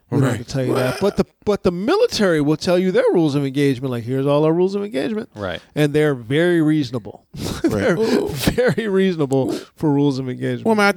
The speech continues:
Speaker 2: I, I think we're kinda, kinda getting off the topic, but I, I understand that, that that's refreshing the news. But the whole thing with the gun issue is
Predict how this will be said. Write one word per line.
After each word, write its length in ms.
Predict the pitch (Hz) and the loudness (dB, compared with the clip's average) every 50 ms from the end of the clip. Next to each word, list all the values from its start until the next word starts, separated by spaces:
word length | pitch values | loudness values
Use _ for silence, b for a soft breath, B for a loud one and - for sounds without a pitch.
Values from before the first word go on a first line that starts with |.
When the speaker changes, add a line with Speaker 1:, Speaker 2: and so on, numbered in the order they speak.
| 180 | 0
Speaker 2:
I, 60 | 190 190 | -2 0
I 20 | |
think 180 | 180 202 185 185 | 0 0 2 2
we're 80 | 170 | 2
kinda, 320 | 156 165 156 143 139 - - | 4 2 2 2 0 -2 -4
kinda 320 | - - - 143 127 123 | -8 -4 -2 -2 -2 0
getting 220 | 113 123 123 113 | 0 0 0 0
off 180 | 117 113 117 - | 0 -2 -2 -4
the 140 | - - - | -6 -10 -10
topic, 500 | - - 139 131 131 - - 104 98 - _ | -6 -2 0 0 0 0 -2 -4 -6 -6 _
but 240 | - 120 120 117 - - | -2 0 0 0 0 -2
I, 160 | - 120 - - - | -4 -6 -6 -4 -2
I 140 | - 139 147 | 0 0 2
understand 400 | 143 135 120 - - 135 127 123 | 2 0 0 -2 -2 0 0 0
that, 160 | 120 117 - - | 0 -2 -4 -6
that 220 | - 107 117 113 - | -4 -4 -4 -2 0
that's 320 | 120 117 120 113 - - _ | -2 -2 -2 -4 -6 -12 _
refreshing 500 | - 107 104 - - 131 123 123 - 113 | -12 -12 -8 0 2 2 2 2 0 -2
the 100 | 107 107 | -2 0
news. 480 | 104 107 117 123 120 117 110 104 101 - B B B B B B B B B B B B | 0 2 2 2 2 2 0 -2 -4 -8 B B B B B B B B B B B B
But 220 | - 123 120 113 - _ | 2 2 2 2 -2 _
the 160 | - 78 98 120 | -10 -6 -2 2
whole 180 | 143 160 165 | 4 4 4
thing 500 | 165 - - 147 143 135 127 120 - - - - _ _ _ | 4 2 0 0 0 0 -2 -6 -8 -12 -16 -20 _ _ _
with 140 | - 131 - - _ - | -4 -4 -4 -6 _ -10
the 100 | - 110 | -10 -10
gun 400 | 95 98 - 120 127 139 147 139 - | -10 -4 -2 0 2 2 0 0 -2
issue 640 | 113 110 - - - 107 107 104 101 98 92 82 - _ b b b b b b b b b b b b _ - | -2 -4 -2 -4 -4 -2 -2 -2 -2 -4 -6 -8 -12 _ b b b b b b b b b b b b _ 0
is 200 | 120 120 110 | 2 2 2